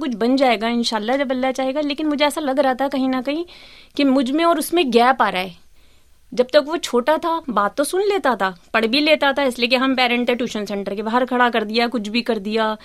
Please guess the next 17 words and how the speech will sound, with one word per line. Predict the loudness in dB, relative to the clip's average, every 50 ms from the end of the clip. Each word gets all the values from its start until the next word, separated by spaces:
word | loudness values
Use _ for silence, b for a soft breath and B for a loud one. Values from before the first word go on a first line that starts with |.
| B B B B B
اور | -2
ساری | 0 0 0 0 0 0
چیزیں | 0 -2 -2 0 0 -2 -2 -4 -8 -8 -4
کر | -4 -4 -2
دیں، | -2 -6 -8 -8 B B B B B B B
لیکن | -2 0 0 0 0 0 0 0 0 0 0
کہیں | 0 0 2 2
نہ | 2 2 0 0
کہیں | 0 0 0 0
مجھے | 0 0 2 2 4
missing | 4 2 2 0 0 0 0
لگ | 2 2 2 2
رہا | 0 -2 -2
تھا۔ | -6 -8 -12 -14 -16 -14 -10
تو | -6
میں | -2 0 0 2
نے | 2 2 0 0 -2